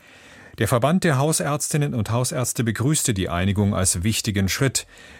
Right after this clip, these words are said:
Der Spitzenverband der gesetzlichen Krankenkassen monierte dagegen, die eigentlich getrennte Ampelkoalition habe eine extra Honorarerhöhung für die Hausärzteschaft beschlossen.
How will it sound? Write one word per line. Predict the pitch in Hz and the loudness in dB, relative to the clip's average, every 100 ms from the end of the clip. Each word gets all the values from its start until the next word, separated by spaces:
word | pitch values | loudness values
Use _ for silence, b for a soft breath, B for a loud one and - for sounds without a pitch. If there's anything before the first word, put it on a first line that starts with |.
| - | -6
Der | 101 | -4
Spitzenverband | - 185 - 175 160 143 156 | -2 -2 0 0 0 0 0
der | 165 143 | 0 0
gesetzlichen | 127 135 - 131 131 | 0 0 -2 0 -2
Krankenkassen | 113 131 147 143 123 131 139 | 0 -2 0 0 0 0 2
monierte | 123 113 110 139 - 117 | 4 4 4 2 0 0
dagegen, | 117 107 110 120 117 | 0 2 0 2 2
die | 113 101 | 2 0
eigentlich | - 123 139 135 135 | 0 -2 -2 -2 -2
getrennte | - 120 - 131 160 123 117 | -2 -4 -2 0 0 -2 0
Ampelkoalition | 123 139 123 123 104 107 - 110 143 | -2 -2 -2 -2 -2 -2 -2 0 0
habe | 123 123 123 | 0 0 0
eine | 113 117 - | 2 0 0
extra | 147 - - 127 120 | -2 -2 -2 0 0
Honorarerhöhung | 107 120 117 107 127 147 101 85 87 85 85 | 2 2 4 2 0 0 0 0 0 0 -2
für | - | -2
die | 85 80 | -2 0
Hausärzteschaft | 104 110 - 87 82 - 90 85 80 - | 0 0 -2 -4 -4 -4 -4 -4 -8 -6
beschlossen. | 95 107 92 - 92 | -4 -2 -2 -4 -6